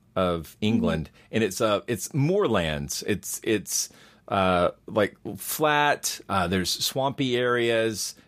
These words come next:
Speaker 1: desolate.
Speaker 2: Mm-hmm.
Speaker 1: There's sheep. Uh, there's, you know, shrubs and trees and little farmhouses here and there. But it's just, it's, it's just beautiful countryside.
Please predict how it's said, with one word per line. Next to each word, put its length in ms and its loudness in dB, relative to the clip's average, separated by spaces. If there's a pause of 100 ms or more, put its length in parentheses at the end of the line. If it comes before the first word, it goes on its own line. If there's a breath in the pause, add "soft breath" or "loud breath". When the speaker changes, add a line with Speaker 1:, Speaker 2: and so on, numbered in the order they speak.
(140)
Speaker 1:
desolate. 560 2
Speaker 2:
Mm-hmm. 80 2
Speaker 1:
There's 140 -2
sheep. 600 0 (420 soft breath)
Uh, 340 0
there's, 360 -2 (100)
you 120 0
know, 240 2
shrubs 480 0
and 400 2
trees 640 0 (320)
and 220 2
little 160 4
farmhouses 640 0
here 140 0
and 120 -2
there. 200 0
But 180 0
it's 140 -6
just, 180 -2
it's, 260 -4
it's 160 0
just 200 0
beautiful 340 0
countryside. 640 0